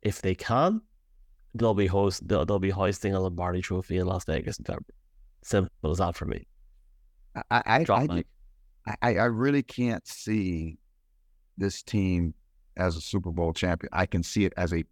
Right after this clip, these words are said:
Speaker 2: playoff team. I can see it e-, I can see it win the East, Eastern Division.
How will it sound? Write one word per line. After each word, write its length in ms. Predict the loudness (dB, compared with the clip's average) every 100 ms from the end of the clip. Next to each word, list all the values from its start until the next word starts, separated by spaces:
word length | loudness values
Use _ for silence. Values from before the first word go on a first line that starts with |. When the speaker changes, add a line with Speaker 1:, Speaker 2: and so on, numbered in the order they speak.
| -4
Speaker 2:
playoff 360 | 2 2 2 -2 -6
team. 320 | -4 -2 -2
I 100 | -4
can 120 | -6
see 200 | -4 0
it 100 | 0 0
e-, 180 | -2 -2 -2 -14 -20 -8
I 100 | -4
can 100 | -4
see 160 | 0 2
it 100 | 2
win 200 | 4 4
the 100 | 2
East, 300 | 0 -2 -8 -8
Eastern 300 | -6 -4 -2
Division. 340 | 0 0 0